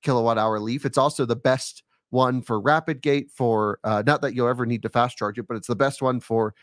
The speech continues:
handling thermals and the best one for degradation. And I think that would be really awesome. Uh, some other options to consider would be, you know, if you just step a little bit more up, you could get an i three, which could do it for sure.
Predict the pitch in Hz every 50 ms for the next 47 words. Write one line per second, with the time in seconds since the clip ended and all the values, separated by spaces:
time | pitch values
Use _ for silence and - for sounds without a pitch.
0 | _ _ _ _ - 135 131 127 123 123 117 113 110 - - 160 165 165 160 151
1 | 151 151 151 - - 123 127 123 120 104 123 123 117 - 123 117 113 107 - 110
2 | 95 110 107 101 107 104 104 123 127 123 - - 127 120 123 123 _ _ _ _
3 | _ _ - 104 104 104 101 101 104 - - 127 113 98 - 113 110 107 117 110
4 | 104 110 110 107 104 101 98 - 104 104 107 110 110 107 107 104 107 107 - _
5 | - 113 120 135 151 - - 151 147 147 139 - _ _ _ _ - 123 123 127
6 | 147 - 180 185 185 240 240 220 - 160 170 190 - - 196 180 175 - - 185
7 | 185 - 165 160 - - 185 170 180 175 165 156 151 143 - 165 160 160 160 156
8 | - - 165 165 160 120 - - 165 - - 214 208 185 - - - - - 180
9 | 175 170 - 160 156 156 156 156 160 170 180 190 196 202 185 185 170 139 135 151
10 | 139 131 143 147 151 151 151 147 - - 147 147 131 - _ _ - - _ _
11 | 135 135 131 - 151 123 - 143 143 139 131 - _ _ - 131 120 104 110 113
12 | 113 113 110 - _ _ - 147 143 156 175 190 190 185 170 170 160 - - 180
13 | 147 131 160 165 170 160 147 - - 139 123 - - - 175 170 170 170 170